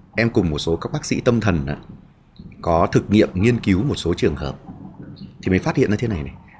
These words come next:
Nhiều người bị tâm thần phân liệt nhưng không biết mình bị tâm thần phân liệt. Tưởng là mình đang bình thường, nhưng mà thật ra mình có vấn đề về tâm thần. Nhưng mà bị tâm thần phân liệt đây không nghĩa là mắc một cái bệnh điên rồ gì đấy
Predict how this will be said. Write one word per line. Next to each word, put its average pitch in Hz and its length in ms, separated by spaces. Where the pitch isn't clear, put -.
Nhiều 101 260
người 90 280
bị 87 220
tâm 123 140
thần 85 220
phân 117 160
liệt 104 180
nhưng 135 120
không 139 300
biết 190 140
mình 85 240
bị 78 140
tâm 101 160
thần 80 220
phân 90 100
liệt. 80 180
Tưởng 98 240
là 80 60
mình 92 160
đang 123 200
bình 95 140
thường, 85 360
nhưng 117 80
mà 101 80
thật - 120
ra 110 140
mình 87 180
có 78 100
vấn 82 160
đề 104 220
về 80 80
tâm 80 140
thần. 78 140
Nhưng 156 140
mà 127 40
bị 127 180
tâm 147 200
thần 113 200
phân 143 160
liệt 120 180
đây 117 120
không 139 180
nghĩa 143 100
là 131 80
mắc 143 200
một 101 120
cái 147 80
bệnh 170 180
điên 151 360
rồ 90 360
gì 85 160
đấy 80 220